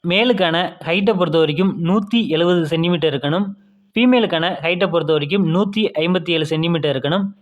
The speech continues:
இதான் உங்களுக்கான ஃபிசிக்கல் ஸ்டாண்டர்ட் டெஸ்ட். நெக்ஸ்ட் பார்த்தீங்க அப்படின்னா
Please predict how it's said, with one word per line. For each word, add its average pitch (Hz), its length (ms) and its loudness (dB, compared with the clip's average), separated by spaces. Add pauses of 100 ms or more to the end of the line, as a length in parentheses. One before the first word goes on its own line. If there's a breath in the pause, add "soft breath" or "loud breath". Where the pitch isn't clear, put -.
(160)
இதான் 190 200 0
உங்களுக்கான 160 340 0 (240)
ஃபிசிக்கல் 170 380 -4
ஸ்டாண்டர்ட் 139 400 -2
டெஸ்ட். - 220 -4 (540)
நெக்ஸ்ட் 196 360 -2
பார்த்தீங்க 220 280 2
அப்படின்னா 151 240 -2